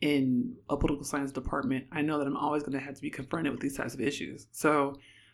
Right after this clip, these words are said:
for me, it's like, no. <laughs> Like, I'm a black feminist.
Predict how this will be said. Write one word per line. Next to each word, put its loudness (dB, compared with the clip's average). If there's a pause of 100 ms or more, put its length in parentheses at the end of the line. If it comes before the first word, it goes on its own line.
for 4
me, 6
it's -2
like, -4 (680)
no. 2
<laughs> -20 (200)
Like, 10 (800)
I'm 10
a 12
black 8
feminist. 8